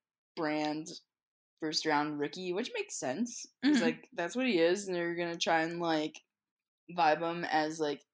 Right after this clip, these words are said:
Speaker 1: the face of the incoming class.
Speaker 2: And it's just
Speaker 1: And
Speaker 2: like, "Aw."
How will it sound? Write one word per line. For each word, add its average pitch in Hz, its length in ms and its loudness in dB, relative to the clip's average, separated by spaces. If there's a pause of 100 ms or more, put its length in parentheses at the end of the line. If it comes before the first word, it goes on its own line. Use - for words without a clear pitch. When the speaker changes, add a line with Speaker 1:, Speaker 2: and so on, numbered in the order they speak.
(100)
Speaker 1:
the 170 140 -6
face 165 760 0
of 170 180 -4
the 165 160 -2
incoming 160 460 -4
class. 160 680 -2 (1400)
Speaker 2:
And 330 100 0
it's 320 100 4
just 330 160 6
Speaker 1:
And 349 100 6
Speaker 2:
like, 339 80 -2
"Aw." 269 720 8